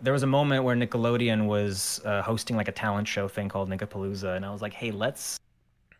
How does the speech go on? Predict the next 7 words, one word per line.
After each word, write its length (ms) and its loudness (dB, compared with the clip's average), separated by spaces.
put, 240 0
uh, 420 2
let's 120 -8
put 160 0
a 40 2
band 220 4
together." 380 2